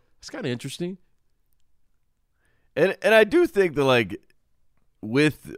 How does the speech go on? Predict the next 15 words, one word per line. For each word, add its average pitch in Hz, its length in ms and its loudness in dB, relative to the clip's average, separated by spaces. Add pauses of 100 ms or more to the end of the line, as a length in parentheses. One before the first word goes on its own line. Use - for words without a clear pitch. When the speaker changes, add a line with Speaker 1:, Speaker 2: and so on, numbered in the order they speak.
Speaker 2:
Harden 120 680 0 (120)
and 117 240 -6
Embiid, 95 800 -6 (180)
I 104 140 -8
mean, 98 380 -8
defensively, 85 960 -6 (1040)
i-, 62 120 -14 (120)
th-, 92 180 -8
that's 113 240 -8
a 131 40 -12
tough, 120 360 -2
that's 139 160 -6
a 113 60 -14
tough 123 220 0
matchup. 107 520 -6